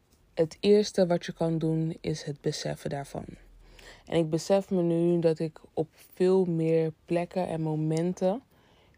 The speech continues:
dezelfde, ehm, ervaringen aan het creëren was en niet begreep, eh, waarom ik zelf niet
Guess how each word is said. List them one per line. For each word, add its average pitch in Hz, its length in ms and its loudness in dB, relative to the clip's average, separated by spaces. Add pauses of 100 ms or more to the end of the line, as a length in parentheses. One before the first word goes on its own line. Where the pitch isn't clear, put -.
(140)
dezelfde, 165 880 0 (960)
ehm, 156 480 0 (3000)
ervaringen 170 800 0
aan 156 180 -6
het 156 140 -4
creëren 156 680 0
was 190 280 -4
en 156 340 -2
niet 190 220 -2
begreep, 175 500 -2 (1040)
eh, 156 280 -8
waarom 165 380 2
ik 160 200 -4
zelf 180 680 -2
niet 175 600 -2